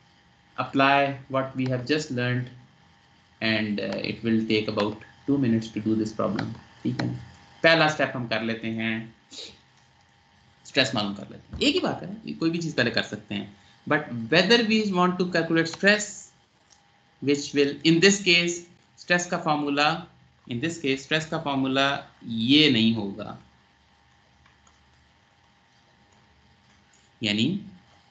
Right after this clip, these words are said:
stress का formula ये तब होता है जब पी अल-, continuously change हो रहा हो, ए continuously change हो, ये नहीं हो रहा है। Stress का formula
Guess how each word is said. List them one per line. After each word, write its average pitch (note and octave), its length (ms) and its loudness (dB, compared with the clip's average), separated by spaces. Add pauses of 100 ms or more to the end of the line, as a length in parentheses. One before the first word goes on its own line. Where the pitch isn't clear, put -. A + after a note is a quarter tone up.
(140)
stress F3 280 0
का F#3+ 140 0
formula D#3+ 300 2
ये D#3+ 180 0 (120)
तब F3+ 160 2
होता D#3+ 220 -2
है E3+ 100 0
जब - 160 -6 (100)
पी F3+ 340 -2
अल-, D#3 100 2 (300)
continuously G3 560 6
change F#3 240 2
हो F3 80 2
रहा E3+ 120 8
हो, E3+ 100 6
ए E3 140 6
continuously D3+ 480 -2
change A2+ 180 0
हो, - 60 -2
ये C#3 140 6
नहीं D3+ 180 8
हो B2 100 2
रहा A#2+ 120 -2
है। - 100 -14
Stress A3 340 -2
का G#3+ 100 4
formula F3+ 420 2